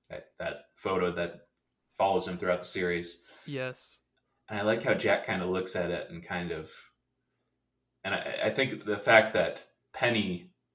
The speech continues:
Speaker 1: is, you know, she's a blonde woman, kinda looks like Sarah almost.
Speaker 2: Mm.
Speaker 1: Um, once again, Jack's like, "Arr! Arr!"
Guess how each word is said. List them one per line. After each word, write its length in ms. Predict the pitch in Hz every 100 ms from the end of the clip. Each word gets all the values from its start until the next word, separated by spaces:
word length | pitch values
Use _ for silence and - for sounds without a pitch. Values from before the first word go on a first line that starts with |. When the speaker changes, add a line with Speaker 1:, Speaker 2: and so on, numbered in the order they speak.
| _ 98
Speaker 1:
is, 360 | 90 87 - -
you 80 |
know, 100 | 82
she's 200 | 76 90
a 40 | 104
blonde 380 | 92 95 98 92
woman, 360 | 87 82 80 - 92 - _ _ _ _ -
kinda 280 | 170 214 214
looks 340 | 151 143 -
like 220 | 98 85 -
Sarah 460 | - 95 85 80
almost. 500 | 85 82 - 78 160
Speaker 2:
Mm. 560 | 165 165 165 151 143 135 _ _ _ _ 87
Speaker 1:
Um, 260 | 87 82
once 220 | 117 120
again, 340 | 110 117 - -
Jack's 300 | 92 90 -
like, 240 | 87 - _ _ -
"Arr! 640 | 262 - 220 165 120 - - - _ -
Arr!" 320 | 190 180 -